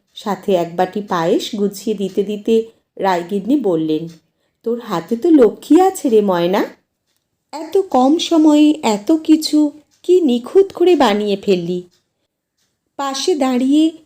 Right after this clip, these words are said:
কৃতজ্ঞতায় অবনতা ময়নার তখন থালা সাজিয়ে দিতে ব্যস্ত রায়গিন্নির অলংকারে শোভিত প্রদায়ী হাত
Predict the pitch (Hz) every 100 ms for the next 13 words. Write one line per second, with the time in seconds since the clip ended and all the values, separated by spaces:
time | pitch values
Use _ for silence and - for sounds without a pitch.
0 | _ 277 269 311 302 330 320 330 330 214
1 | 220 262 262 269 277 247 220 202 226 254
2 | 254 262 262 294 285 262 - 208 214 247
3 | 277 240 262 269 269 269 277 214 185 190
4 | - 262 254 254 - _ - 208 202 202
5 | 233 226 226 226 208 196 208 226 226 220
6 | 233 226 202 180 226 226 220 196 180 190
7 | 220 233 202